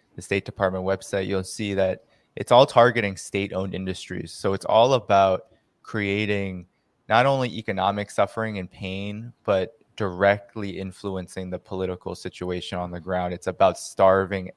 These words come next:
government resources and trying to enact a political situation that's favorable to the United States. And it's all about U S national interests. That they all, all of the, uh, political establishment, number, regardless of which party, they say the same thing about that.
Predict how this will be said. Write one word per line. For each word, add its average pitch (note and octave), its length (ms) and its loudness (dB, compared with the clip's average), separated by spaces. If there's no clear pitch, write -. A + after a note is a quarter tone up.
government F#2+ 480 -2
resources F#2 800 -8
and F#2+ 120 -12
trying G2 720 2
to F#2 520 -10
enact G2 540 2
a F#2+ 40 0
political F#2 460 -4
situation F#2 640 -6
that's F2+ 180 -8
favorable G2+ 720 0
to - 160 -14
the F2+ 80 -10
United F2+ 340 -10
States. F#2 220 -6
And A2 80 -4
it's A#2+ 100 -2
all D#3+ 160 10
about D3 300 8
U C#3+ 180 0
S C3 160 4
national B2 360 0
interests. A#2 420 -6
That G2+ 160 -6
they A2 180 4
all, A#2+ 340 8
all C#3+ 260 8
of C3 180 0
the, A#2 400 -6
uh, G2 160 -2
political A#2+ 480 -2
establishment, G#2+ 580 0
number, G2+ 180 -4
regardless G#2 520 2
of G2 80 -8
which G2+ 180 -6
party, G#2 400 0
they F#2+ 160 -10
say G2+ 320 -6
the F#2+ 160 -8
same F#2+ 380 -10
thing F#2 460 -8
about F2+ 400 -2
that. F2+ 320 0